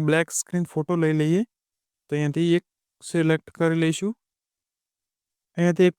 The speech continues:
ફોટો, બ્લેક સ્ક્રીન ફોટો સિલેક્ટ કર્યા બાદ અહીંયાથી એડ ઉપર ક્લિક કરીશું. એડ ઉપર ક્લિક કર્યા બાદ અહીંયાથી આપણે આવી જઈશું,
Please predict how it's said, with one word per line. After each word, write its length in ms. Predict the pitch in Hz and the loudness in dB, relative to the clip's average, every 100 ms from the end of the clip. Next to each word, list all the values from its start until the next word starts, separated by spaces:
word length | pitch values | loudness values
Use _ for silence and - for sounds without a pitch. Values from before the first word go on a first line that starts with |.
| - | -4
ફોટો, 220 | 160 175 175 165 | -2 0 0 2
બ્લેક 220 | 170 170 - | 2 2 -2
સ્ક્રીન 260 | - 180 160 | -6 -6 -4
ફોટો 180 | 160 156 170 | -4 -2 -2
સિલેક્ટ 240 | 170 - - | -4 -4 -4
કર્યા 220 | 156 143 | -2 -2
બાદ 160 | 147 156 | -4 -4
અહીંયાથી 460 | 156 156 151 165 196 - _ _ _ - | -6 -4 -4 -4 -6 -8 _ _ _ -6
એડ 220 | 170 165 | -2 0
ઉપર 180 | 156 156 156 | -2 -2 -2
ક્લિક 160 | 165 - | -4 -2
કરીશું. 380 | 165 175 170 196 - _ _ _ 170 | 0 0 -2 -6 -8 _ _ _ 0
એડ 220 | 185 190 | 2 4
ઉપર 160 | 175 170 | 2 -2
ક્લિક 160 | 170 156 - | -4 -6 -4
કર્યા 200 | 151 147 | 0 2
બાદ 120 | 156 196 - _ _ _ 165 | 0 -4 -14 _ _ _ -4
અહીંયાથી 380 | 170 185 185 170 | 0 0 0 -2
આપણે 180 | 165 160 | 0 0
આવી 180 | 160 160 | 0 0
જઈશું, 260 | 151 175 | -2 -2